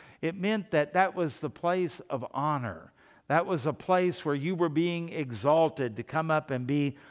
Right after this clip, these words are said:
with the king. And so that's exactly what the Lord says, "Sit at my right hand."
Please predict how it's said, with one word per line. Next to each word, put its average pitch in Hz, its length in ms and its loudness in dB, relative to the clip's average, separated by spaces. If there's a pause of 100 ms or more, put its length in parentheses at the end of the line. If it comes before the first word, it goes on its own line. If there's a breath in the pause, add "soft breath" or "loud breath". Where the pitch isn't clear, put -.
(120)
with 156 300 2
the 131 80 -4
king. 147 520 0
And 120 140 -6
so 143 320 2 (220 loud breath)
that's 165 240 0
exactly 143 580 0
what 139 280 -2
the 139 80 0
Lord 131 340 -2
says, 180 320 0
"Sit 180 680 2 (360 soft breath)
at 160 240 4
my 151 260 4
right 143 460 4
hand." 120 640 0